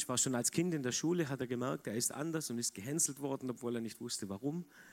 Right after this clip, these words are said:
Und dann, als er so, so ein Teenager war mit sechzehn, siebzehn,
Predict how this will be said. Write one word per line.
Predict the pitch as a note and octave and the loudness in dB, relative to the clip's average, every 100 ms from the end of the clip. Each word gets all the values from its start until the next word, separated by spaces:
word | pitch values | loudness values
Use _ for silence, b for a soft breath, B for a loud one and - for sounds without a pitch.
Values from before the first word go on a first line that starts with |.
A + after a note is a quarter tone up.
| B B B B B | B B B B B
Und | A2 | 0
dann, | B2 D3 C#3+ | 2 2 2
als | A2 A#2 | 0 0
er | B2 | 0
so, | B2 A#2+ A2 - | 2 2 2 0
so | G2 A#2 | -2 0
ein | G#2+ | 0
Teenager | D#3+ D#3+ D3+ - C3+ | 0 2 2 2 2
war | C3 C3 | 2 2
mit | A#2+ | 2
sechzehn, | D3 D3+ - C#3+ C#3+ D3 | 0 2 2 4 2 0
siebzehn, | A#2+ D3 - - C3 C3 | 2 0 2 0 2 0